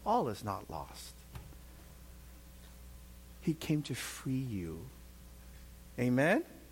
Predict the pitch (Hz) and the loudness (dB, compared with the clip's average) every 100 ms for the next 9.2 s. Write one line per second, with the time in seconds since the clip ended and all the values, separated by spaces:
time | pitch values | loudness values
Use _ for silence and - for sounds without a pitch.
0 | - - - - - - - - - 285 | -16 -14 -14 -14 -14 -14 -14 -14 6 8
1 | 262 349 392 392 - 240 247 330 381 415 | 10 10 10 6 8 10 12 12 10 8
2 | 440 381 - - - - - - - - | 6 6 0 -4 -6 -10 -14 -14 -14 -14
3 | - - - - - - - 233 262 220 | -14 -16 -16 -16 -14 -14 8 12 12 10
4 | 180 - 233 233 - - 196 185 110 - | 6 10 10 10 2 6 8 6 2 -6
5 | - - - - - - - - - - | -14 -16 -14 -14 -14 -14 -14 -14 -14 -14
6 | - - - - - - - - 180 196 | -14 -14 -14 -14 -14 -14 -4 10 12 12
7 | - 160 135 - 143 156 165 151 151 127 | 8 2 4 6 8 8 8 8 6 8
8 | 104 98 - 139 - 165 175 147 143 156 | 4 4 4 2 6 4 6 4 4 4
9 | 160 160 | 0 -2